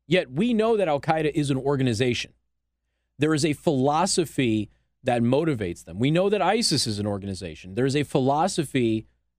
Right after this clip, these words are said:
that motivates them. Antifa is the exact same thing.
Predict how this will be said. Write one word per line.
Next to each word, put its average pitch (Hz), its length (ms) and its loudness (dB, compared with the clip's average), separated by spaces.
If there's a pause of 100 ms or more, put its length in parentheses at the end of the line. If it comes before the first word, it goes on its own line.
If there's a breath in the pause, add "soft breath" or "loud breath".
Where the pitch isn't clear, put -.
(100)
that 139 220 0
motivates 135 600 0
them. 110 80 0
Antifa 190 400 0
is 240 140 0
the 226 100 0
exact 160 560 0
same 139 420 2
thing. 165 520 -2